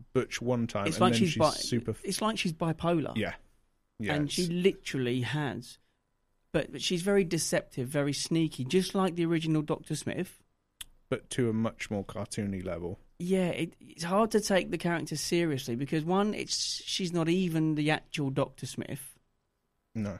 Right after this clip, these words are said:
Speaker 2: A-, a-, at all. Whereas in the film and in the original T V show, the
Speaker 1: There
Speaker 2: person
Speaker 1: were.
Speaker 2: was actually a Doctor Smith. She's not Doctor Smith. She's just an imposter. And, and I, that gets my back up because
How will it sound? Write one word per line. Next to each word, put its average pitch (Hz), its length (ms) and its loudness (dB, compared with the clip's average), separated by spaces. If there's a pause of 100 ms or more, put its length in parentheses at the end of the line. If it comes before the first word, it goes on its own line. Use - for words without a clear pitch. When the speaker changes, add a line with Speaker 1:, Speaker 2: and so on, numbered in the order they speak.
Speaker 2:
A-, 135 260 -4
a-, - 140 -6 (340)
at 131 240 -2
all. 104 140 -2
Whereas 147 460 2
in 165 260 2
the 151 80 0
film 143 520 2
and 135 320 0
in 131 260 2
the 135 140 0
original 131 320 0
T 117 200 -2
V 120 100 -4
show, 123 480 -4 (240)
the 135 80 -10
Speaker 1:
There 120 140 2
Speaker 2:
person 117 340 2
Speaker 1:
were. 135 100 0
Speaker 2:
was 131 100 2
actually 127 260 -2
a 117 40 -2
Doctor - 220 -4
Smith. 113 280 -10 (580)
She's 190 280 4
not 151 440 4
Doctor 127 240 -2
Smith. 113 220 -4
She's 151 260 -2
just 131 200 -4
an 131 80 0
imposter. 127 680 -4 (640)
And, 123 600 0
and 135 180 2
I, 143 140 2
that 170 240 2
gets - 200 -4
my 160 120 2
back 135 280 -2
up - 200 -2 (100)
because 135 640 0